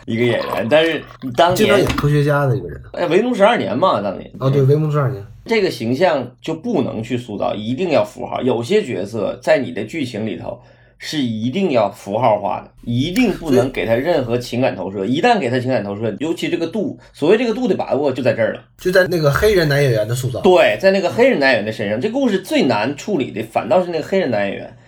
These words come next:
Speaker 1: 你不能让这个人物产生任何，给观众产生任何情感投射。一旦要是产生了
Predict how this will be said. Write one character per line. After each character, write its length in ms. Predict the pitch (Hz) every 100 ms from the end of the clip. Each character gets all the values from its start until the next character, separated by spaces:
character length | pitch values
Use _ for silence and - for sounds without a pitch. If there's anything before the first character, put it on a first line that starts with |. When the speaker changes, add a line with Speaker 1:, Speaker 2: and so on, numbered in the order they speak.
| - -
Speaker 1:
你 200 | 127 131
不 220 | 123 247
能 140 | 147 160
让 180 | 180
这 140 | 175 147
个 80 | 120
人 200 | 98 117
物 220 | 135 117
产 300 | - - 101
生 180 | 117 131
任 260 | 180 143
何， 320 | 104 95 95 - -
给 140 | 120
观 200 | 160 202
众 160 | 226 -
产 180 | 101
生 80 | 110
任 140 | 143 117
何 80 |
情 100 | 113
感 140 | 107 90
投 100 | 85
射。 220 | 82 - -
一 160 | 139
旦 180 | 226 220
要 140 | 170
是 120 | 127 123
产 240 | - 98
生 140 | 98
了 180 | 90 -